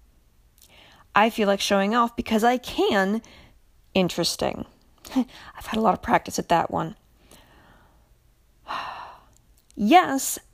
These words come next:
X behavior is socially acceptable, but isn't that all about you?" Interesting. So now that we have those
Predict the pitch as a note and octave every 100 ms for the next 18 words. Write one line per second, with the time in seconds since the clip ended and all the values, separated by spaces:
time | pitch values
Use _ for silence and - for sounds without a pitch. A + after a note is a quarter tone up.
0 | _ B3 D4+ - - A#3+ A#3 A#3+ G#3+ G3+
1 | B3+ - A3 G3+ - B3+ - G3+ - -
2 | C#4+ C5 G#4+ D4 D4+ - - B3 C4+ C#4+
3 | C#4+ C4 E4 F4+ G3+ - - - _ _
4 | _ _ - G3 F3+ E3+ - - - A3+
5 | _ _ _ _ _ _ _ _ _ _
6 | _ _ - - C#4+ D#4+ A4+ B4 F4+ D4+
7 | B3+ A#3+ A3+